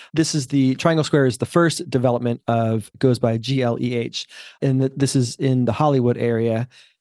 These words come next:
It's a twenty-one point five million dollar facility with a hundred four apartments currently not available, but in the building.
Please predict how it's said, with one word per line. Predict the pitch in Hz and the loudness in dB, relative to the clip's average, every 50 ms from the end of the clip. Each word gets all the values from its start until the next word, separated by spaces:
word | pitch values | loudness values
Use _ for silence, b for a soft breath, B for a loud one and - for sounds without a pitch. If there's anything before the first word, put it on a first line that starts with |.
| _ - | _ -8
It's | 139 135 - | -6 -4 -4
a | 127 123 | -4 -4
twenty-one | 110 - - 190 208 202 190 185 175 170 156 | -4 -2 -2 0 0 2 2 2 0 -2 -2
point | - 139 127 - | -4 -6 -6 -6
five | - - - - 143 143 147 147 139 139 | -10 -12 -6 -2 -2 0 0 0 0 -2
million | 151 147 139 139 139 147 156 151 143 139 | -4 -6 -4 -2 0 0 0 0 -2 -2
dollar | 131 127 120 123 120 117 | -2 -2 -2 -2 -4 -4
facility | - - 113 - - - 143 135 131 131 117 113 117 117 120 | -6 -8 -10 -6 -4 -2 0 0 2 0 0 0 -2 -4 -2
with | - 123 117 - | -2 -2 -2 -2
a | - 117 | -2 -2
hundred | 131 135 139 135 127 | -2 -2 -2 -2 -4
four | - - - 139 131 127 127 123 127 - _ _ _ - | -4 -2 0 2 2 4 2 2 0 -2 _ _ _ -10
apartments | 127 - - - 143 139 139 120 117 113 - - - - - _ _ _ _ _ _ | -8 -4 -2 0 0 0 0 -2 -6 -8 -8 -10 -12 -12 -12 _ _ _ _ _ _
currently | - - 139 131 127 135 123 120 117 117 - - - | 0 0 2 2 2 0 0 0 0 -2 -4 -4 -4
not | 131 147 156 147 | -2 0 2 2
available, | 143 156 143 131 117 117 113 | 4 2 2 2 2 0 -2
but | 104 113 113 107 - _ _ - | -2 -2 -4 -6 -8 _ _ -6
in | 139 127 | -4 -2
the | 123 | 0
building. | 123 127 110 - - | 0 -2 -4 -4 -8